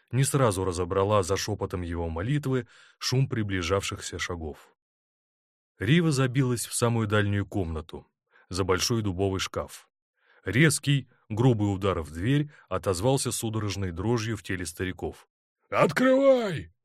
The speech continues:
Удар резче первого и брань озлобленных людей. Но нет сил поднять руки и откинуть крючок. Снаружи часто забили прикладами. Дверь запрыгала на засовах и, сдаваясь, затрещала.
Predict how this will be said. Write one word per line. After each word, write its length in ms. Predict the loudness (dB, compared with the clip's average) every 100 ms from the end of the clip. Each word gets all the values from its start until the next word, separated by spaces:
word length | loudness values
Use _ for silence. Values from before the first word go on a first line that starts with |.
| _ _ _ _ -6
Удар 460 | 2 6 6 2
резче 400 | -2 0 0 0
первого 580 | -4 -2 0 0 0 -4 -8 _ _ -6
и 100 | -4
брань 320 | 2 2 4
озлобленных 600 | 0 -2 -2 -4 -6 -6
людей. 460 | -8 -6 -10 -14 _ _ _ _ _ _ _
Но 160 | 0 4
нет 200 | 6 4
сил 240 | 2 0
поднять 500 | 2 0 2 0 0
руки 500 | 0 -2 -4 -10 -16 -20 _
и 100 | -4
откинуть 500 | -4 -2 -2 -2 -2
крючок. 640 | -2 -4 -4 -6 -6 -14 _ _ _ _ _ _ -20 _
Снаружи 480 | -10 -2 2 4 4
часто 380 | 4 2 2 0
забили 380 | 0 2 0 -2
прикладами. 760 | -2 -2 0 0 -2 -8 -14 -18 _ _ _
Дверь 260 | -2 2 2
запрыгала 560 | 0 2 2 2 0
на 140 | -2 -2
засовах 580 | -4 0 2 2 -2 -8 _ _ 0
и, 200 | 0 0
сдаваясь, 760 | 0 0 2 2 0 -4 -8
затрещала. 840 | -6 -4 -2 0 0 0 -4 -8